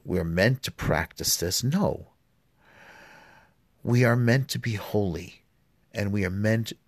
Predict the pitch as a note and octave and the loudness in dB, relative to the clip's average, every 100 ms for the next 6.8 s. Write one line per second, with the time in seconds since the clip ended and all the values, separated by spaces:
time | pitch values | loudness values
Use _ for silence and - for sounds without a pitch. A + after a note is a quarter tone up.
0 | _ _ - - C#3 A2 G#2 F#2+ A#2 G#2+ | _ _ -20 -2 2 2 2 0 2 4
1 | F#2+ F2 D#2+ - - - - _ - - | 2 0 0 0 0 -2 -8 _ -14 0
2 | A#2+ A#2+ A2+ G#2 F2+ - - - A#2 G2+ | 2 4 4 2 -2 -4 -10 -2 -2 2
3 | G#2+ A2+ A#2 G#2+ G2 - F#2+ G2+ F#2+ G2 | 2 4 2 2 0 2 0 0 -2 0
4 | F#2 - F2+ F2+ E2 D#2 - - - - | -2 -2 -2 0 -2 -4 -14 -20 -20 -20
5 | - - - - _ - G#2+ F#2 - A#2+ | -20 -20 -20 -20 _ 0 0 0 0 2
6 | G2 F#2 F2+ F2 F#2+ D#2 - - | 4 2 0 -2 0 -2 -4 -12